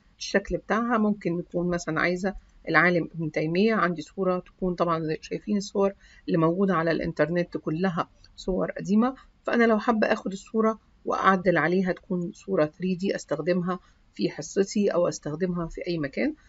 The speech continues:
فأنا ببتدي أعمل إيه؟ هروح على، طبعًا دي مضافة جديد، كان الأول بنعمل، آه، رفع الصورة من هنا، فأنا هروح على الإيمج جايدنس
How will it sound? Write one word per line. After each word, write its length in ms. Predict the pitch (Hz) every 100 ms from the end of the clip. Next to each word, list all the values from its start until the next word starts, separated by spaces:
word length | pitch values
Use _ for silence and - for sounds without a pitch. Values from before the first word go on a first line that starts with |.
| - -
فأنا 320 | 262 262 277
ببتدي 440 | 220 - - 196
أعمل 280 | 185 190 185
إيه؟ 200 | - 202 - _ _ _ -
هروح 380 | 185 220 -
على، 340 | 202 175 220 330 _ -
طبعًا 260 | 185 165 160
دي 240 | 180 185 -
مضافة 420 | 170 165 165 - 160
جديد، 260 | 156 214
كان 160 | - 165
الأول 320 | - 175 160
بنعمل، 440 | 170 170 170 175 - - - _
آه، 220 | - - -
رفع 260 | 185 185
الصورة 360 | 151 - 190 156
من 140 | 143
هنا، 300 | 143 208 359 - _ _ _ _
فأنا 240 | - 254 226
هروح 240 | 233 196
على 200 | 170 156
الإيمج 360 | 143 - 220 196
جايدنس 580 | 190 220 214 285 -